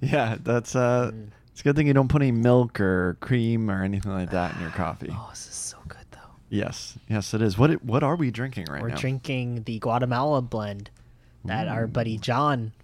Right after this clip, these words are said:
Speaker 2: brought us, who we
Speaker 1: Oh.
Speaker 2: had a couple weeks ago for our one-year anniversary episode.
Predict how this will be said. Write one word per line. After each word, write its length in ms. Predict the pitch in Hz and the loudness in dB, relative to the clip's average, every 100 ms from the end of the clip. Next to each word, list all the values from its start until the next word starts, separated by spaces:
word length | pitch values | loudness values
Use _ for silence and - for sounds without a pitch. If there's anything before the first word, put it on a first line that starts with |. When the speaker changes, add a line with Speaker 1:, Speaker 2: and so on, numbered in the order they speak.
| - | -12
Speaker 2:
brought 240 | - 110 104 | -4 -2 -2
us, 440 | 101 - - - - _ _ - - _ _ _ - | -4 -6 -10 -12 -18 _ _ -20 -20 _ _ _ -10
who 320 | 87 117 110 | -4 -2 0
we 100 | 110 | -2
Speaker 1:
Oh. 60 | 104 | -2
Speaker 2:
had 280 | 120 117 113 | -2 -2 -2
a 60 | |
couple 300 | 110 - 117 | -4 -6 -6
weeks 260 | 113 151 - | -2 -2 -2
ago 200 | 120 110 | -4 -4
for 180 | - 113 | -4 -4
our 240 | 107 107 | -2 -4
one-year 480 | 107 123 120 131 185 | -4 -4 -2 2 2
anniversary 560 | 170 131 123 123 - 110 | 2 2 0 -4 -4 -6
episode. 480 | 101 - - 101 | -6 -10 -12 -12